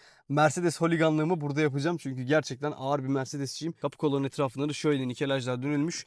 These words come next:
Nikelajlar arabada hakim zaten. Hem şurada hem de koltuklarda kırmızı dikişlerde dönülmüş. Az önce söylediğim muhabbette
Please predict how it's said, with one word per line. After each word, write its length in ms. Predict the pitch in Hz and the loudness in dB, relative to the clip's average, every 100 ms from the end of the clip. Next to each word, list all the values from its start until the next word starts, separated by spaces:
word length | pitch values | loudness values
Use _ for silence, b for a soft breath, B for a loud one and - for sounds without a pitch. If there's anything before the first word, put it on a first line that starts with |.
| - | -2
Nikelajlar 640 | 135 160 196 185 147 180 | -2 0 2 4 4 0
arabada 440 | 165 160 151 175 156 | 0 2 2 2 6
hakim 360 | 147 - 165 | 4 4 -2
zaten. 300 | 127 120 160 156 | 0 -2 -4 2
Hem 160 | 196 | 2
şurada 320 | - - 180 165 | 2 -2 0 2
hem 160 | 170 | 2
de 60 | 165 | 2
koltuklarda 560 | - 156 147 147 151 | 2 0 0 0 0
kırmızı 400 | 151 170 160 143 | -2 0 0 0
dikişlerde 540 | 139 - - 139 135 139 | -4 -6 -2 -2 -2 -2
dönülmüş. 460 | 147 160 190 - - | 0 0 0 -4 -4
Az 200 | 151 156 | 0 2
önce 160 | 143 135 | 2 -2
söylediğim 400 | - 143 135 131 | -2 -2 0 0
muhabbette 600 | 143 151 - 127 - 165 | 2 0 -2 -8 -4 -6